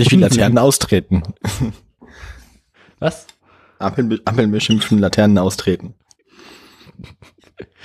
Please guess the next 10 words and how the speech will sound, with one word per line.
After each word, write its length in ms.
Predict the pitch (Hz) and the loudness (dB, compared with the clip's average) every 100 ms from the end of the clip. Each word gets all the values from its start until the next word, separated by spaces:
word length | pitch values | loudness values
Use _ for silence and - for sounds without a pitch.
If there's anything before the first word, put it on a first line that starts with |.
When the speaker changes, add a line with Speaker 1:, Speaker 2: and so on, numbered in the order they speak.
| - - _ _ _ _ _ _ _ _ _ _ _ _ _ - | -20 -20 _ _ _ _ _ _ _ _ _ _ _ _ _ -10
Speaker 1:
Die 60 | 101 | -4
deutsche 260 | 101 98 - | -2 -2 -2
Verkehrselektronik 880 | 101 - 104 - 98 - 98 98 | -2 0 -2 0 -2 2 2 2
hat's 140 | 95 - | -2 -2
nicht 140 | 104 | -4
leicht. 240 | 113 95 - - - - | -2 -2 -4 -4 -4 0
Speaker 2:
<laughs> 840 | 117 - 107 107 98 214 - 117 - - _ _ - _ - - - - - - _ _ _ _ _ _ _ _ _ _ _ _ - | -2 0 -2 0 0 0 0 -4 -6 -20 _ _ -20 _ -12 -12 -14 -14 -16 -20 _ _ _ _ _ _ _ _ _ _ _ _ -2
Lichtsignalanlagen. 1300 | - 92 - - 98 - 87 90 85 85 78 78 78 _ _ _ _ _ - - - _ _ - - - - - _ - - - - - - - _ _ _ _ _ _ _ _ _ _ _ _ _ _ _ _ _ - - | 0 0 -2 -4 -4 0 0 0 -2 0 0 -2 -8 _ _ _ _ _ -16 -16 -18 _ _ -20 -20 -20 -20 -20 _ -20 -20 -20 -20 -20 -20 -20 _ _ _ _ _ _ _ _ _ _ _ _ _ _ _ _ _ -20 -6
Speaker 1:
Na 160 | 110 113 | 0 4
gut. 260 | 104 - | 2 0